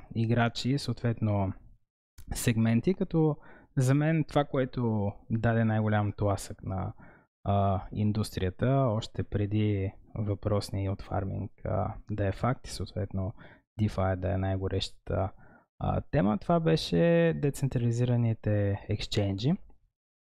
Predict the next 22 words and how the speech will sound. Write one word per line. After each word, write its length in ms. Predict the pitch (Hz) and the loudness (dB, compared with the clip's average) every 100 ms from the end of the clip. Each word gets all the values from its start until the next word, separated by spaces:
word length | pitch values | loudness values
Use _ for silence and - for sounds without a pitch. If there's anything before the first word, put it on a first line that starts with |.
| - - - | -16 -10 -6
като 200 | 123 120 | -4 0
там, 380 | 147 151 147 143 | 2 4 6 6
а, 220 | 135 127 | 4 4
определено 580 | 113 - 113 117 127 120 | 0 0 2 4 4 4
first 340 | 110 - - | 0 -2 -2
mover-а, 400 | 98 90 101 147 - - - - _ - | -2 2 2 0 -2 -20 -20 -20 _ -4
а, 500 | 113 107 107 101 101 | 0 2 4 4 2
game 280 | 101 104 101 | 2 2 0
changer-а 460 | - 98 98 139 143 | 0 -2 0 2 2
беше 760 | 123 120 - 135 131 127 120 - | 0 0 0 2 4 4 2 2
Uniswap, 480 | 117 101 - 139 - - _ _ _ _ _ - | 0 0 0 -2 -2 -14 _ _ _ _ _ 0
а, 280 | 143 139 135 | 2 2 0
който 300 | 151 151 143 | 0 2 4
месеци 380 | 143 139 - | 4 2 0
преди 500 | 123 120 113 113 110 104 - | -2 2 4 4 2 0 -6
да 120 | 98 | -8
се 120 | - | -6
случи 320 | - 110 - | -2 -2 0
въпросното 580 | 101 98 101 - 104 98 | -2 0 -2 0 -4 0
лято 300 | 107 143 170 | 0 2 2
и 80 | 151 | 0
съответно 720 | - - 120 113 104 101 101 | 0 -6 -4 -2 0 0 -2